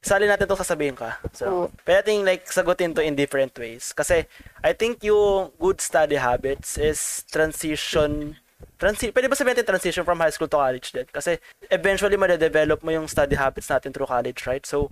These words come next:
Speaker 1: first year ko, arts-related yung kinuha ko. Architecture, right? Yes, architecture. Si Clasho is,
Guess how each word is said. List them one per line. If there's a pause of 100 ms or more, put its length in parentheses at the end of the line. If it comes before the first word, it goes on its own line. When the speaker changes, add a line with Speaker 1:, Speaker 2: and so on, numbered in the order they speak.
(120)
Speaker 1:
first
year
ko,
arts-related
yung
kinuha
ko. (320)
Architecture,
right?
Yes,
architecture. (360)
Si
Clasho
is,